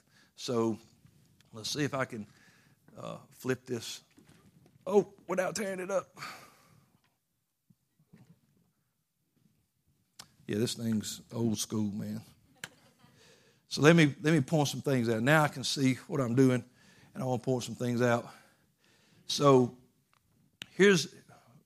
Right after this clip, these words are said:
Friday, Saturday, Sunday. I've got the week wrote out from Friday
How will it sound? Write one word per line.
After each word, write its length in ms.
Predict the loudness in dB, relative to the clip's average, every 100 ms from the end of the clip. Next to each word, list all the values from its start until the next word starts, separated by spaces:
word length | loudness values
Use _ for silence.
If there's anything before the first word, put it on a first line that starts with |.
| _ _ _ 0
Friday, 280 | 4 4
Saturday, 320 | 2 -2 -2 -2
Sunday. 360 | -2 -2 -2
I've 100 | -4
got 180 | -8 -6
the 60 | 0
week 200 | 2 2
wrote 200 | 2 4
out 240 | 4 2 -2 -20 _ _ _ _
from 160 | -18
Friday 420 | -12 -2 0 2